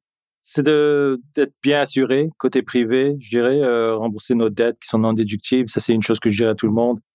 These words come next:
Éviter d'avoir une concentration dans une position, et spécialement dans la compagnie que tu travailles, de diversifier autant que possible. Alors ça, c'est un, très important. Et de prendre avantage des régimes comme des R E R, des celi, et cetera. Alors, c'est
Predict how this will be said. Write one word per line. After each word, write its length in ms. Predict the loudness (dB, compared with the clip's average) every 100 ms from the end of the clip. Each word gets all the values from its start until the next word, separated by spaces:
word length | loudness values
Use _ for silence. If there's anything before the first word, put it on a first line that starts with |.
| _ _ 0
Éviter 320 | 0 0 0
d'avoir 240 | 2 2
une 80 | 0
concentration 840 | -2 -4 -2 -2 0 0 2 2
dans 220 | 2 0
une 200 | 0 -2
position, 520 | -2 -2 -2 -2 0 -2
et 20 |
spécialement 400 | -2 0 0 0
dans 160 | 0
la 220 | 0 -2 -2
compagnie 420 | -2 0 -2 -2
que 120 | -2
tu 140 | -4
travailles, 440 | -2 0 2 0 -2 _ _ _
de 80 | -2
diversifier 640 | 0 2 0 -2 -2 0
autant 260 | 0 0 -2
que 60 |
possible. 420 | 0 -2 0 -2 -2
Alors 140 | -4
ça, 80 | -4
c'est 180 | -2 -2
un, 80 |
très 240 | -2 0 0
important. 480 | 0 -2 0 -2 0
Et 300 | -2 0 -2 -6 _ _ _
de 60 | -2
prendre 220 | 0 2
avantage 360 | 0 0 -2 0
des 120 | -2
régimes 300 | -2 -2 -2
comme 180 | -2 0
des 80 |
R 60 | 0
E 300 | 0 0 -2
R, 20 |
des 100 | -4
celi, 360 | -4 -2 0 0
et 120 | -2
cetera. 440 | -6 -4 -2 0 0
Alors, 180 | 0
c'est 220 | 0 -2